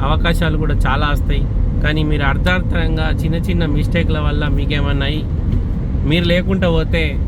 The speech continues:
మీ కుటుంబ సభ్యులకు కానీ మిమ్మల్ని నమ్ముకున్న ప్రజలకు కానీ చాలా బాధాకరమైన విషయం ఇది.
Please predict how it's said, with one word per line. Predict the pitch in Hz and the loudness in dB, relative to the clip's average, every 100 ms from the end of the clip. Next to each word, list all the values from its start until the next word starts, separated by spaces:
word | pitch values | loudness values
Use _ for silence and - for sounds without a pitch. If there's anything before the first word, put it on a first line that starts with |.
| 147 | -2
మీ | - | 0
కుటుంబ | 165 170 170 | 0 0 0
సభ్యులకు | 170 156 160 160 156 | 0 0 0 0 0
కానీ | 147 147 151 147 | 0 0 0 2
మిమ్మల్ని | 147 147 143 | 2 2 0
నమ్ముకున్న | 139 151 151 151 | -2 -4 -4 -4
ప్రజలకు | 143 139 131 156 156 147 | -4 -4 -2 -2 -2 -2
కానీ | 139 139 139 131 - - - - - - | -2 -2 0 -2 -2 -2 -2 0 0 0
చాలా | 139 151 156 139 143 - | 0 0 0 2 2 2
బాధాకరమైన | 139 160 156 156 147 139 135 131 127 - - - | 0 -2 -4 -4 -4 -2 -4 -4 -4 -4 -2 0
విషయం | - - 131 | 0 0 -2
ఇది. | 127 | -6